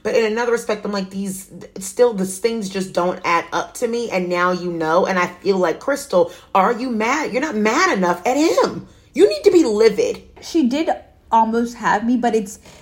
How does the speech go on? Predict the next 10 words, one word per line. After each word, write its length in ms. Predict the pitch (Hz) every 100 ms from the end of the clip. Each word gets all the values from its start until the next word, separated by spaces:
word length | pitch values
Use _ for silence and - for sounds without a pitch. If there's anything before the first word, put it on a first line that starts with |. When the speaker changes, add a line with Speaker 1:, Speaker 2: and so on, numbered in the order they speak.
| -
Speaker 2:
it's 160 | 233
what 320 | 240 269 -
we 140 | 320 294
wanted 380 | 214 202 208 202
her 180 | 208 185
to 100 | 180
say 480 | - - 180 180 -
all 280 | 175 165
along, 680 | 143 156 156 160 214 240 247 - - -
that 440 | 208 196 185 -